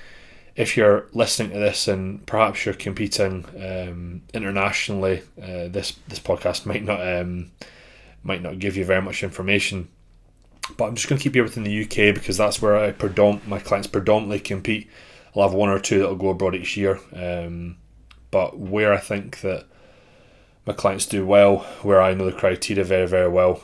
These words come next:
um, is within the U K. Al-, albeit there's still, like, you know,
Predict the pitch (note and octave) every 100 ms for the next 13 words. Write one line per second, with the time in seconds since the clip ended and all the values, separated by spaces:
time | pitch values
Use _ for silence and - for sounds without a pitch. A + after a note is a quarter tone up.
0 | - F2+ F2+ F2 E2+ F2 E2+ _ _ -
1 | G2+ F#2 G#2 F#2+ F#2 F2+ - G2 F#2 E2
2 | _ - - D3 F3 D#3 D#3+ E3 D3+ C3+
3 | - D#3+ C#3+ B2+ C#3 A#2+ -